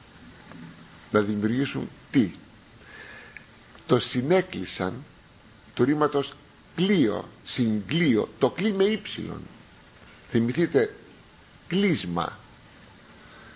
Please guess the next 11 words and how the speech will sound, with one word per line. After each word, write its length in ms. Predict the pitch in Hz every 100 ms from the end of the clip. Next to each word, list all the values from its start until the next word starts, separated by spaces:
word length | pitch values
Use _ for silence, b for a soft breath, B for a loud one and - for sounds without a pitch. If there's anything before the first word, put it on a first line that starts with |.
| B
που 80 | -
γράφεται 260 | 135 131 175
με 100 | 202
ύψιλον. 520 | 190 - - 85 80 - - - - - - - B B B -
Όχι 220 | 135 185
εψιλον 400 | - 185 170 151
γιώτα, 480 | 120 113 - 135 175 - - - - - - - - - - - - - -
θα 80 | 110
λέγαμε 280 | 113 127 123
το 220 | - 110 -
κλίστρον, 720 | 147 180 - - 113 127